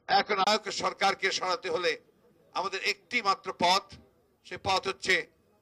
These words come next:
দেশনেত্রীর নেতৃত্বে আমাদের গণতান্ত্রিক আন্দোলনকে জয়ী করা। আজকে এই মিলাদ মাহফিলের মধ্য দিয়ে আপনি জানেন আজকে আমাদের এখানে কেন্দ্রীয়ভাবে হচ্ছে, আগামীকাল সারা দেশে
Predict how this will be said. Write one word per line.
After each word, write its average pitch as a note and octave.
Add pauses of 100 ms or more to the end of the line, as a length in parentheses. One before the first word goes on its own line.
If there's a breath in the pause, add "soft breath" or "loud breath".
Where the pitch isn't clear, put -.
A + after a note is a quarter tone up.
(220)
দেশনেত্রীর F#3+
নেতৃত্বে G3 (100)
আমাদের E3+ (560)
গণতান্ত্রিক F#3+ (120)
আন্দোলনকে E3+ (100)
জয়ী D#3
করা। G#2+ (1040)
আজকে F#3 (680)
এই F3+
মিলাদ G3 (120)
মাহফিলের F#3+
মধ্য G3 (140)
দিয়ে G3 (600)
আপনি -
জানেন G3+
আজকে G3+
আমাদের G#3
এখানে G3+
কেন্দ্রীয়ভাবে G#3
হচ্ছে, G#3 (520)
আগামীকাল G3+ (120)
সারা F#3+ (100)
দেশে F#3+